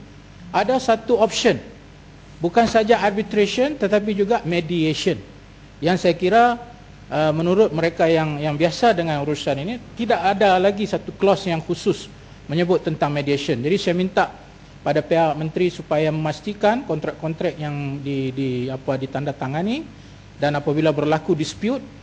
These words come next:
bahawa ada ruang di situ menyatakan bahawa salah satu daripada, eh, optionnya selain daripada arbitration ialah juga mediation. Jadi itu satu saya minta penjelasan jikalau ada. Seterusnya saya nak minta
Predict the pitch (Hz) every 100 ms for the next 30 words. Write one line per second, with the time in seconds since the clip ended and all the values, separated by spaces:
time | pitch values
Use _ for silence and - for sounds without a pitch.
0 | - - 156 226 233 269 262 240 160 156
1 | 165 143 113 - - 160 165 160 160 220
2 | 185 185 226 175 160 156 156 185 156 147
3 | 147 143 139 139 - - - - 135 139
4 | 135 147 147 - 190 165 185 190 160 160
5 | 147 143 143 139 139 156 147 - 233 320
6 | - - - 139 156 147 147 147 143 -
7 | - - - 139 156 156 143 - 156 101
8 | - - - - - 147 196 214 190 160
9 | 180 165 156 151 139 120 165 175 160 147
10 | 151 151 143 151 135 135 131 123 123 190
11 | 262 - - - - 208 240 254 247 220
12 | 190 180 170 196 196